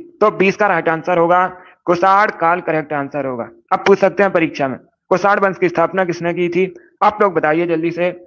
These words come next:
कुषाण वंश की स्थापना किसने की थी? Important question इतिहास से संबंधित है, इस प्रकार के question पूछे जाते हैं परीक्षा में। यस,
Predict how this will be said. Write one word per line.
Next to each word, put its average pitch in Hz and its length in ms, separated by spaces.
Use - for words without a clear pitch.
कुषाण 214 380
वंश 160 220
की 165 100
स्थापना 156 400
किसने 143 320
की 165 160
थी? 156 140
Important 190 420
question 185 300
इतिहास 175 340
से 185 80
संबंधित 156 420
है, 170 120
इस 214 120
प्रकार 175 360
के 175 100
question 175 320
पूछे 180 300
जाते 170 320
हैं 190 100
परीक्षा 185 380
में। 123 100
यस, 156 400